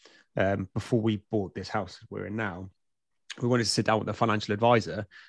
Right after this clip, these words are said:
And I think I reached out to some sort of, like, comparison sites, um, and put in kind of what we wanted, and then people would contact you.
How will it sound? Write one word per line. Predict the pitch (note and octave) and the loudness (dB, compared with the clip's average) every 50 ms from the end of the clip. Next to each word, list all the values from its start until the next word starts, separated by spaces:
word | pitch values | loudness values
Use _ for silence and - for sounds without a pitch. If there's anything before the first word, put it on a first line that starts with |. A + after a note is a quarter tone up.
| _ _ - | _ _ 2
And | A2+ A2 G#2 G#2+ | 4 4 4 4
I | - A2+ | 2 2
think | - D3 B2 B2 | 4 4 6 6
I | A#2 | 4
reached | A2 G#2 B2+ A2 - - B2 | 4 2 0 -2 0 2 2
out | A2+ G#2 G2 - | 4 2 2 -2
to | - G#2 | -6 -8
some | - - G#2+ G#2 | -4 -4 -4 -4
sort | G2+ - E2+ G#2 G#2 | -4 -8 -8 -6 -4
of, | G#2 | -4
like, | G#2 G2 - | -4 -4 -6
comparison | - - G#2 - - A2+ A2 G#2+ G#2 - - G#2 G2 F#2+ F#2 G2 F#2+ - _ - | -8 -8 -6 -2 0 0 2 0 0 -2 -4 -6 -6 -6 -6 -8 -10 -14 _ -10
sites, | - - - - A2 G#2 G2+ F2 - - - - _ _ _ _ _ _ _ - | -8 -6 -2 0 2 2 2 0 -4 -10 -14 -14 _ _ _ _ _ _ _ -2
um, | G#2+ G2+ G2+ G2+ G2 G2+ G2+ - - | -2 0 0 -2 -2 -4 -6 -6 -6
and | G#2+ G2+ G2+ | -8 -4 2
put | - D3+ C#3+ | 4 6 6
in | A2+ G#2 | 6 4
kind | G2+ B2 A2 G#2+ | 4 2 2 2
of | G2 G2+ | 0 -2
what | F#2 F2 - | -6 -6 -4
we | G2 | -2
wanted, | G#2 A#2+ C3+ C3+ B2+ B2 B2 B2 A#2 A2 | 2 4 4 6 8 8 8 8 6 4
and | - A#2+ A#2 A2+ | 2 -2 0 2
then | G#2+ G#2 G#2 G2+ G2+ - - - - _ - | 2 2 2 0 -2 -6 -10 -20 -20 _ 2
people | - B2+ G2 A2 | 2 2 4 2
would | G#2 - | -2 0
contact | - G#2+ F#2+ F#2 - F2+ - - - | 0 -2 0 0 -2 -2 -2 -4 -8
you. | - G2+ G2 F#2+ | -8 -8 -8 -8